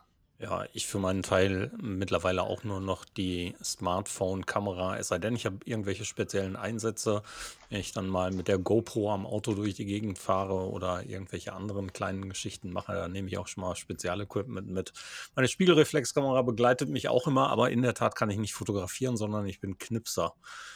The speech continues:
Und ich bin sehr, sehr froh, dass es Digitalkameras gibt,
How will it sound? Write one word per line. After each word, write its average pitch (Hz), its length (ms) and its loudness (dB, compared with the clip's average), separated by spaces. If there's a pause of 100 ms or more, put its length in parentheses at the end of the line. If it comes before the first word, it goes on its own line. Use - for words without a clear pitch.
(220)
Und 98 300 0
ich - 160 -6
bin 101 180 0
sehr, 101 220 4
sehr 104 140 4
froh, - 240 -8
dass 95 140 -4
es 95 80 -8
Digitalkameras 98 840 -4
gibt, - 360 -8